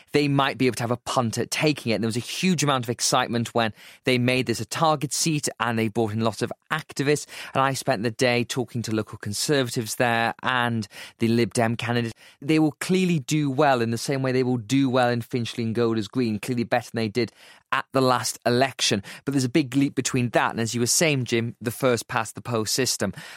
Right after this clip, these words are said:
Finally, I've got to ask you, 'cause you've written quite a lot about this this week, following the M R P results that came out, Labour's had to do a bit of recalibration itself and maybe focus more on seats like Northampton South, which it definitely needs to win, as opposed to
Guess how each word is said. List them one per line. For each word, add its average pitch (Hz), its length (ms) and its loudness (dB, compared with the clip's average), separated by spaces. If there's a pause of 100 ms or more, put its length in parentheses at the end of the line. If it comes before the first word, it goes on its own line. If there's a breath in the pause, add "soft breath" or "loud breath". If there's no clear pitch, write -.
Finally, 151 380 0
I've 120 140 -4
got 131 160 2
to 131 100 0
ask 120 240 -2
you, 123 40 -12
'cause 113 80 -8
you've 120 200 -2
written 110 160 0
quite 95 180 -2
a 90 40 -2
lot 113 100 0
about 123 380 0
this 110 200 -2
this - 240 -6
week, 117 240 0 (160 loud breath)
following 151 460 0
the 131 140 2
M 131 120 0
R 120 220 4
P 127 420 0 (240 loud breath)
results 120 540 0
that 92 160 -4
came 123 320 0
out, 107 280 -2 (240 loud breath)
Labour's 135 360 2
had 110 160 -4
to - 80 -12
do 135 80 2
a 120 40 0
bit 120 140 -2
of 113 140 -4
recalibration 117 760 -2
itself 110 720 0
and 120 140 0
maybe 123 180 0
focus 120 400 -6
more 123 300 0
on 113 100 0
seats - 440 -6
like 104 260 0 (340 loud breath)
Northampton 104 500 -4
South, 151 380 0
which 123 140 -2
it 110 80 -4
definitely 117 320 -2
needs 175 260 2
to 131 80 -2
win, 120 200 2
as 113 180 0
opposed 120 480 0
to 117 140 0